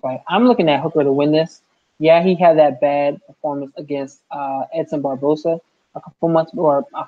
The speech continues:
was that a year ago by now? He had that, that bad fight against Edson Barboza, but I really think that this is a fight that he can win because I've never been too keen on Vick and his ability to implement a, a solid game plan from start to finish.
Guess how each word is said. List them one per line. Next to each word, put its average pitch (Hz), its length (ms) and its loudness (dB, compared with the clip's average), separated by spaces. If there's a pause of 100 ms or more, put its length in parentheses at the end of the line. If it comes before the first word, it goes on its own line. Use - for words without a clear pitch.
was 143 140 -8
that 143 100 -4
a 139 80 -4
year 147 160 -2
ago 160 200 0
by 156 120 -2
now? 165 320 -4 (220)
He 147 80 -8
had 147 180 2
that, 143 280 2 (180)
that 151 200 0
bad 139 280 0
fight 143 160 0
against 139 240 -4
Edson 143 200 -6
Barboza, 139 460 -4
but 139 100 -8
I 139 80 0
really 160 260 0
think 156 200 -4
that 143 160 -2
this 147 140 -6
is 147 120 -4
a 139 60 0
fight 135 220 -2
that - 80 -6
he 147 100 -4
can 143 200 -14
win 151 280 -4 (300)
because - 180 -2
I've 147 100 2
never 160 220 4
been 160 200 2
too 156 280 0
keen 160 600 -2
on 139 420 -2
Vick 151 240 0
and 143 100 -4
his 147 160 0
ability 143 600 2
to - 240 -6
implement 151 380 -6
a, - 220 0
a - 80 -6
solid 170 440 2
game 196 220 -2
plan 208 260 -2
from 202 140 -10
start 202 240 2
to 214 60 -16
finish. 214 360 -4